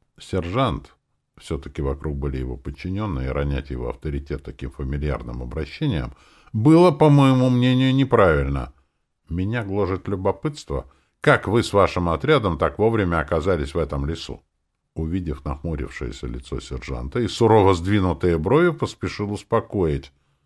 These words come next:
«Нет, не то чтобы я был против, не поймите превратно, но мне просто любопытно», и посчитал нужным пояснить. «Насколько я знаю, изначально герцог никого за нами посылать не собирался. Или я ошибаюсь?»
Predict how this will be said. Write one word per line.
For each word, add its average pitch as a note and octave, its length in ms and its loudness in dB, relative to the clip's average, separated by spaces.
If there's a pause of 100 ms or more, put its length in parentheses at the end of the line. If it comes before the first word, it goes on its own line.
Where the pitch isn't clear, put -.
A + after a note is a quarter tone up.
(180)
«Нет, C2+ 800 -6
не B1 140 -6
то A2+ 220 -6
чтобы B1+ 360 -8
я B1 140 -4
был B1 220 -8
против, - 480 -10
не B1 80 -10
поймите D#2+ 480 -6
превратно, G2+ 680 -4 (380)
но B2+ 80 4
мне C3 200 4
просто C3+ 340 4
любопытно», C3 920 4 (380)
и - 80 -8
посчитал E2 580 -6
нужным D2+ 380 -6
пояснить. E2+ 680 -8 (520)
«Насколько B2 600 0
я A#2+ 160 6
знаю, D3 340 2
изначально B2 580 0
герцог A2+ 500 -2
никого A2 380 0
за B2 140 -2
нами A#2+ 280 -2
посылать A2+ 580 -4
не A2 80 -6
собирался. G2+ 920 -4 (540)
Или D#2 180 -4
я D#2 220 -2
ошибаюсь?» C#2 680 -8